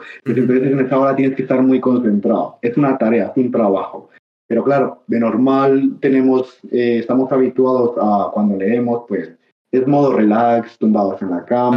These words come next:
Speaker 2: Claro.
Speaker 1: o antes de dormir.
Speaker 2: A última
Speaker 1: Entonces,
Speaker 2: hora.
Speaker 1: claro, ¿a qué lo vinculas? A, a dormir, entonces
Speaker 2: Sí.
Speaker 1: por eso suele pasar. Y también que no lo hemos practicado. Y ahora con tantos estímulos del móvil, pues tú ves palabras ahí es-,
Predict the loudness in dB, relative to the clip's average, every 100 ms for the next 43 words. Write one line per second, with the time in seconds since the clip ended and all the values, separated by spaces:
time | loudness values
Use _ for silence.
0 | 0 0 0 0 0 0 2 2 2 2
1 | 2 2 2 0 -6 -8 -4 0 2 2
2 | 2 0 -4 -16 -20 _ _ -4 -2 0
3 | 2 2 0 0 0 0 -2 -8 -6 -4
4 | -2 -2 -2 0 0 -2 -4 -4 -4 0
5 | 0 0 0 -2 0 0 0 0 0 -4
6 | -4 -6 -4 -4 -2 -2 -2 -4 -2 -2
7 | -2 -6 -4 -4 -2 -2 -2 0 -2 -4
8 | -10 -6 0 2 0 2 2 2 2 2
9 | 0 0 0 2 2 2 2 2 2 2
10 | 2 4 2 -2 -12 -6 -6 -2 0 0
11 | 0 -2 0 0 0 0 -2 0 -2